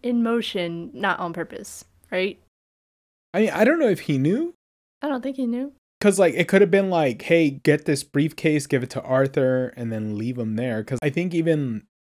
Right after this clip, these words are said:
Speaker 2: the movie plot says that they moved in. And to me, I'm like, they barely went to go visit the house. That's not move-in day. Like
Speaker 1: Yeah. Oh, I assumed he was just taking that money for himself. But when he picks up the suitcase, these levers, and then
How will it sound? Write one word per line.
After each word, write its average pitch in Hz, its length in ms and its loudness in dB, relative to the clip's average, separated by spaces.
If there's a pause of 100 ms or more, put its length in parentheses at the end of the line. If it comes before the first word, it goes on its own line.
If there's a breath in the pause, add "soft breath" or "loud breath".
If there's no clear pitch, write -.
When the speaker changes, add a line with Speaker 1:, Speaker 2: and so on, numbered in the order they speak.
(100)
Speaker 2:
the 131 80 0
movie 131 340 2
plot - 400 0
says 135 160 -2
that 127 140 -4
they 131 120 0
moved 107 380 -4
in. 117 220 0
And 113 160 -6
to 127 100 -6
me, 175 220 2
I'm 135 160 -2
like, 120 360 -4 (440)
they 185 60 10
barely 233 300 12
went 208 180 4
to 165 60 -2
go 156 120 8
visit 135 320 2
the 110 60 -6 (120)
house. 143 340 2
That's 165 220 2
not 135 200 2
move-in 123 580 2
day. 104 380 -4
Like 151 500 -6
Speaker 1:
Yeah. 202 340 -10 (400 soft breath)
Oh, 277 60 0
I 269 100 2
assumed 254 320 -2
he 214 120 -2
was 185 100 -2
just 185 180 -8 (400)
taking 190 240 -6
that 175 120 -6
money 185 220 -8
for 185 160 -10
himself. 180 540 -6 (600)
But 202 120 -6
when 196 140 -6
he 190 60 -6
picks 196 300 -12
up 190 220 -6
the 175 260 -4
suitcase, 185 540 -10
these 202 220 -14 (140)
levers, 208 640 -2 (1120)
and 190 120 -4
then 202 180 -12